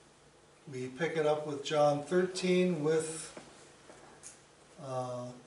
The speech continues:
on into Monday and Tuesday of Holy Week, and then Thursday.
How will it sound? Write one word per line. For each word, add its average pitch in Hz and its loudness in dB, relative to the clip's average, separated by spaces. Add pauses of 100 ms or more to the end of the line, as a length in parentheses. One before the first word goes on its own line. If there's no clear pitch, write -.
(1500)
on 143 -10
into 143 -6 (120)
Monday 156 -2
and 139 -6
Tuesday 170 -6
of 147 -4
Holy 156 0
Week, 151 -6 (100)
and 127 -8
then 135 -8 (960)
Thursday. 185 0